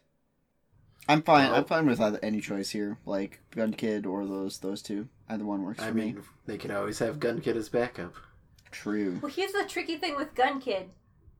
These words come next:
Speaker 3: He delivers the weapons. He doesn't fire them. So he
Speaker 2: <laughs>
Speaker 3: will be an ally to somebody, but he's not really gonna do well otherwise.
Speaker 1: Okay, so you know what? Let's,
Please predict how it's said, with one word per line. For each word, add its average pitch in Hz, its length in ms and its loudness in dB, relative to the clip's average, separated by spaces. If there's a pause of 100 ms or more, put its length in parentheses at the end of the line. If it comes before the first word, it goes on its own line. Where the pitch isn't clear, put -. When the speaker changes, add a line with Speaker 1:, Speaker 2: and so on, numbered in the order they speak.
(160)
Speaker 3:
He 294 240 -2
delivers 240 600 6
the 202 100 -4
weapons. 190 480 2
He 226 220 -8
doesn't 226 300 0 (100)
fire 214 360 6
them. 170 360 -8 (360)
So 240 120 6
he 285 220 4
Speaker 2:
<laughs> 269 40 2
Speaker 3:
will 359 260 2
be 359 160 -2
an 285 120 6
ally 262 480 6
to 254 160 -8 (120)
somebody, 190 680 4 (1160)
but 233 380 4
he's 240 320 -6
not 285 320 10
really 277 220 2
gonna 233 240 2
do 214 260 -4
well 196 300 8
otherwise. 240 720 4 (540)
Speaker 1:
Okay, 98 340 0
so 127 380 2
you 127 100 4
know 139 120 6
what? 107 200 4
Let's, - 420 -4